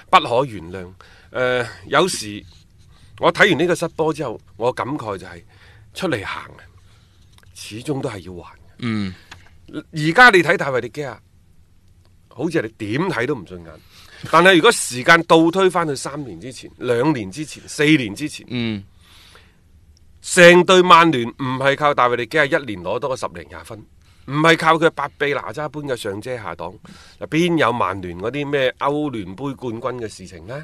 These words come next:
Speaker 2: 係。
Speaker 1: 呢個曾經係曼聯嘅第一大腿，但係喺二零一九到二零賽季，嗱，今次嘅黃油手，今次嘅超級巨大、尷尬嘅失誤，佢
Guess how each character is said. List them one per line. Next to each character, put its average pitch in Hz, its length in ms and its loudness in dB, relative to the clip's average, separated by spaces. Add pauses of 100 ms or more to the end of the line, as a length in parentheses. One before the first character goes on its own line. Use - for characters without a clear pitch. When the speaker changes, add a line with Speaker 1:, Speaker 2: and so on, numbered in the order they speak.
(160)
Speaker 2:
係。 98 280 -6
Speaker 1:
呢 233 280 0
個 214 80 4
曾 120 360 -6
經 208 200 0 (440)
係 135 160 -8
曼 123 280 0
聯 104 220 -8
嘅 131 80 -2 (100)
第 131 240 0
一 180 40 6
大 110 220 2
腿， 107 280 -6 (920)
但 123 160 -2
係 127 240 0 (220)
喺 143 220 -4 (100)
二 113 80 -10
零 90 140 -10
一 110 100 -10
九 104 160 -6
到 110 120 -12
二 - 20 -12
零 78 260 -18
賽 92 200 -12
季， 82 260 -16 (280)
嗱， 110 220 0
今 233 100 -4
次 185 120 -2
嘅 135 120 2
黃 107 80 -4
油 101 140 -4
手， 127 260 -4 (240)
今 214 200 -2
次 170 100 -6
嘅 156 80 -2
超 190 400 -4
級 185 140 -10
巨 127 260 0
大、 117 180 2
尷 147 600 2
尬 143 200 6
嘅 131 160 0 (440)
失 196 140 0
誤， 127 240 -8 (340)
佢 147 100 -4